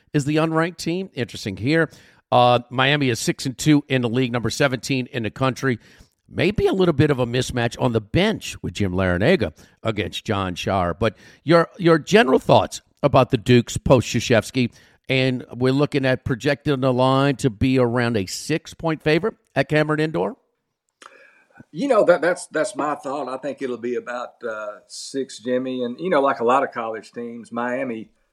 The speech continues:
Speaker 2: uh, has been <laughs> better at home than, than on the road. Uh, that's no great revelation. But you look at this Miami team, they lost at North Carolina State in overtime this past Saturday.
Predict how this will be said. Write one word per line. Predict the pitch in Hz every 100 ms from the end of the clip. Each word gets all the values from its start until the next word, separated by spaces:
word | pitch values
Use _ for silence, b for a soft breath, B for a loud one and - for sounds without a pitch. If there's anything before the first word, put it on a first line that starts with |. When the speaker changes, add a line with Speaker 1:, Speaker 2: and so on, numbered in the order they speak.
| _ 101
Speaker 2:
uh, | 104
has | 107 110
been | 151 131
<laughs> |
better | 139 131 120 113
at | 110
home | 120 127 127 110
than, | 110 -
than | 120 117
on | 117 104
the |
road. | 101 110 120 147 110 117 _ _ _
Uh, | 104 104
that's | 113 -
no | 113
great | 98 113 117 117 _ 110
revelation. | 120 110 104 107 135 - 104
But | 107 107
you | 110
look | 127 -
at |
this | 110 -
Miami | 120 113 113 110
team, | - 120 113
they | 127
lost | 117 113 131 - -
at | 101 _ _ _ _
North | 113 127 -
Carolina | 123 120 120
State | - - 123 127 110
in | 101 98
overtime | - 131 123 117 127 123 117
this | 113 113
past | - 117 110 -
Saturday. | 123 135 135 107 107 107 113